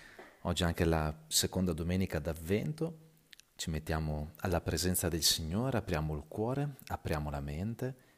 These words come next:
e ci intratteniamo con Lui. Nel nome del Padre, del Figlio e dello Spirito Santo. Amen. Voglio lodarti e benedirti, Signore Gesù, per tutti i tuoi doni.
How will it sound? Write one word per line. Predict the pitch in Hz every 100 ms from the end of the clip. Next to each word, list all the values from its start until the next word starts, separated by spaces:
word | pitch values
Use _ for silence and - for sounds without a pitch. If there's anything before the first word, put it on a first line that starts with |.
| -
e | 95
ci | 87
intratteniamo | 80 82 - 80 76 78
con | - 69
Lui. | 62 - - - _ _ _ _ _ _ _ _ _ _ - - - - _ _ _ _ _ _ _ _ _ _ _ -
Nel | 95 85
nome | 90 87
del | 82 -
Padre, | 82 73 76 85
del | 82
Figlio | 73 - 123 127 143 147 -
e | 98
dello | 87 82
Spirito | - 104 113 101
Santo. | 85 69 69 71 76 80 - _ _
Amen. | - 80 73 - _ _ _ _ _ _ _ _ - - - - -
Voglio | 95 82
lodarti | 82 78 92 - 90
e |
benedirti, | 82 80 80 107 120 - 123 123
Signore | - 82 82 80
Gesù, | 80 76 98 131 135
per | - 85
tutti | 95 87
i | 90
tuoi | - 80 76
doni. | 71 69 76